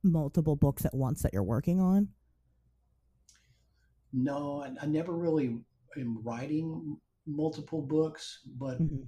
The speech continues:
Speaker 2: you know, I will file away things. Like, you know, I may get a sighting report that either I will follow up on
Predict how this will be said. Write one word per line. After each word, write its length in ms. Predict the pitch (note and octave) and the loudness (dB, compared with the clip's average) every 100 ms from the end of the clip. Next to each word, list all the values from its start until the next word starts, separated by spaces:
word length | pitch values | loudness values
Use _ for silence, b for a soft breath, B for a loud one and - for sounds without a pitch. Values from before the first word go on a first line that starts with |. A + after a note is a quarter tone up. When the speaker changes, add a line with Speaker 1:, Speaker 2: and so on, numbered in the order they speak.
| - | -4
Speaker 2:
you 80 | B2+ | -2
know, 160 | A2+ | -2
I 100 | A2+ | -4
will 280 | A#2+ C#3 C#3+ | -4 -4 -4
file 420 | - - C3+ B2+ A#2+ | -6 -12 -10 -8 -8
away 260 | A2 G#2+ | -8 -10
things. 600 | G2 - B2+ G2 F2 - A#2 | -12 -8 -8 -8 -12 -16 -16
Like, 360 | G#2+ - - _ _ _ _ _ _ | -16 -18 -20 _ _ _ _ _ _
you 80 | A#2 | -14
know, 80 | G#2 | -12
I 60 | A2 | -6
may 260 | A#2 A#2+ | -4 -4
get 200 | A2 A#2 | -4 -8
a 60 | - | -8
sighting 440 | - C3 B2 A#2 | -10 -8 -6 -6
report 580 | G#2+ G#2 - A#2+ G#2+ - - | -8 -12 -10 -8 -8 -12 -16
that 340 | G2 F#2+ - _ _ _ _ _ _ _ _ _ | -16 -16 -18 _ _ _ _ _ _ _ _ _
either 320 | B2+ A2 A2 A2 | -8 -8 -8 -10
I 140 | G#2+ - - _ _ _ - - _ A#2+ | -12 -14 -20 _ _ _ -20 -20 _ -10
will 160 | A2+ - | -10 -10
follow 460 | - B2+ A#2 A#2 | -10 -8 -6 -6
up 180 | A2+ - | -6 -8
on 480 | C3 A#2+ A#2 A#2 | -8 -6 -2 -4